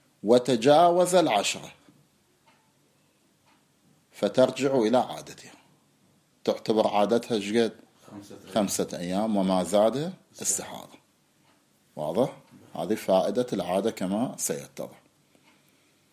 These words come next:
Speaker 1: فإذا ذات العادة الوقتية العددية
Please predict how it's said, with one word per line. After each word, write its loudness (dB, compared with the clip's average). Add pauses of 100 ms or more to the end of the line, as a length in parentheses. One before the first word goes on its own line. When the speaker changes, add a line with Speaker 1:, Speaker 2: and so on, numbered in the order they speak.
(1600)
Speaker 1:
فإذا 4
ذات 2
العادة 0
الوقتية 0
العددية 0